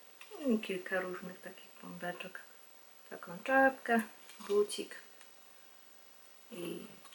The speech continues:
gwiazdkę. Mam jeszcze taki bębenek, choineczkę,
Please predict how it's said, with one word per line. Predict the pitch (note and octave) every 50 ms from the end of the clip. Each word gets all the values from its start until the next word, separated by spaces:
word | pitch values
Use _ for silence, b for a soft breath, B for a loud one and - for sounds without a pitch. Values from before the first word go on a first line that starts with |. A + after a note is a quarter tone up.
| - - - - -
gwiazdkę. | - - - - - - - - - - - - - - - - - - - - - - - - - - - - - - - - - - - - - - - - - - - - - - - - - - - - - - - -
Mam | A3 G#3 F#3+
jeszcze | F#3 F#3+ - - -
taki | - - - - - G3+
bębenek, | G3 A3+ A3+ A#3 A#3 A3+ B3 B3 A#3+ A#3 A#3 - - - - - - - - - - - - - - - - - - - - - - - - - - - - - - - - - - - - - - - -
choineczkę, | - A3 G3 F#3 F#3 F#3 F#3+ F#3+ G3 - - - - F#3+